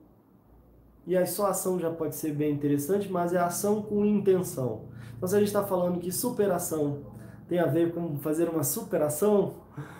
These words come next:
ou super ações, então a gente entra de-, nesse,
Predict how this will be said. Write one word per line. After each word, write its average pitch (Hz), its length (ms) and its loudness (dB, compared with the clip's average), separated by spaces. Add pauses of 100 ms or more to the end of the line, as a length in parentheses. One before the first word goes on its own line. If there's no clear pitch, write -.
(160)
ou 156 180 4
super 165 520 -2
ações, 175 760 0 (880)
então 196 260 4
a 208 60 6
gente 214 260 0
entra 196 300 4
de-, 196 80 4
nesse, 180 760 -2